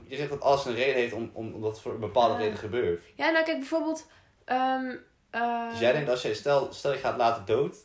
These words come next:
Speaker 1: je ligt op je sterftebed,
Speaker 2: Nou, over de dood bijvoorbeeld,
Speaker 1: dat je dan
Speaker 2: inderdaad.
Speaker 1: uiteindelijk weet wat je, wat je levensdoel is geweest.
Speaker 2: Ja, nou, niet zozeer levensdoel. Ik denk het ergens wel. Ik denk wel dat je pas doodgaat, denk ik ergens.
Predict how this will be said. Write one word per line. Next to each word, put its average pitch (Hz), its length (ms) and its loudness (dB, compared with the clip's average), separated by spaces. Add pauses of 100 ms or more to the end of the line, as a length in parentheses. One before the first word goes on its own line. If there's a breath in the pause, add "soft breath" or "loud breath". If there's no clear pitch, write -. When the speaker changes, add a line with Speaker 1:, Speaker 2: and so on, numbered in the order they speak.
(160)
Speaker 1:
je - 120 -12
ligt 117 200 -4
op 127 100 -6
je - 60 -14
sterftebed, 127 720 0
Speaker 2:
Nou, 285 200 2
over 370 240 6
de 339 100 4
dood 247 220 4
bijvoorbeeld, 104 440 -8
Speaker 1:
dat 139 140 2
je 170 60 0
dan 151 120 4
Speaker 2:
inderdaad. 123 260 -2
Speaker 1:
uiteindelijk 117 400 0
weet - 320 -4 (580 soft breath)
wat 110 180 -12
je, 95 120 -8 (120)
wat 104 140 -10
je 110 80 -2
levensdoel 107 460 2
is 78 60 -12
geweest. 80 520 -10 (1600 soft breath)
Speaker 2:
Ja, 262 360 2
nou, 294 220 4
niet 311 160 2
zozeer 311 340 0
levensdoel. 240 760 0
Ik 247 80 -6
denk 269 180 0
het - 100 -4
ergens 294 320 0
wel. 226 240 0
Ik 240 120 -4
denk 240 180 0
wel 220 280 0
dat 262 180 -6
je - 80 -12
pas 214 300 -6 (140)
doodgaat, 226 760 -4
denk 220 320 -2
ik - 120 -16
ergens. 202 560 -4